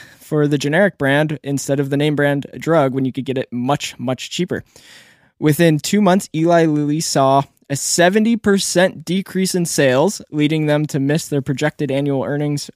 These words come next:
uh, by over a hundred and fifty million dollars, causing them to sell all of their assets associated with Prozac in two thousand two, only one year after their patent expired,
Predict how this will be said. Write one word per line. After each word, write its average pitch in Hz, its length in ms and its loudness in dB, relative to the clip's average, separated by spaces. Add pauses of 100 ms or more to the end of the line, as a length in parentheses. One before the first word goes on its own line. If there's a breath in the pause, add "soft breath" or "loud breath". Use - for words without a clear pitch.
(180)
uh, 123 280 2
by 131 260 0
over 147 220 2
a 123 60 2
hundred 175 480 2
and 139 180 -4
fifty 165 340 0
million 147 380 0
dollars, 170 400 2 (340 loud breath)
causing 160 280 2
them 156 180 2
to 147 80 -2
sell 135 200 0
all 196 180 2
of 214 80 0
their 175 160 2
assets 139 400 0
associated 135 640 -2
with 113 160 -10
Prozac 120 580 -4
in 120 140 -4
two - 200 -8
thousand 117 420 0
two, 170 320 4 (760)
only 143 240 2
one 147 340 2
year 147 200 2
after 120 280 -2
their 120 140 -4
patent 104 400 -8
expired, 147 480 0